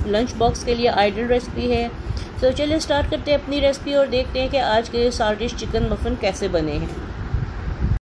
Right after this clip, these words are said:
रेसिपी है चिकन muffins और, अ, उसके लिए मैंने ये थोड़ा सा चिकन लेके उसमें नमक और कुटी लाल मिर्च और सोया सॉस डाल के इसको सिर्फ boil किया है।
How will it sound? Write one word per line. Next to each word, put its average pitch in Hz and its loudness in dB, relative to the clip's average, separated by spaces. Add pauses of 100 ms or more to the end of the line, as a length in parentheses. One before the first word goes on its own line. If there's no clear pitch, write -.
(120)
रेसिपी 226 -8
है 294 -2
चिकन 254 -6
muffins 180 -6 (500)
और, 196 0
अ, 202 0
उसके 220 -8
लिए 285 -8
मैंने 262 -4 (100)
ये 247 -4
थोड़ा 240 -2
सा 254 -4
चिकन 269 -6
लेके 240 -4 (120)
उसमें 240 -6
नमक 220 -6 (440)
और 185 -2
कुटी 254 -8
लाल 220 -2
मिर्च 233 -8
और 214 -6
सोया 190 -4
सॉस 196 -10
डाल 185 -4
के 233 -6
इसको 226 -8 (600)
सिर्फ 269 -6
boil 175 0
किया 170 -8
है। 156 -16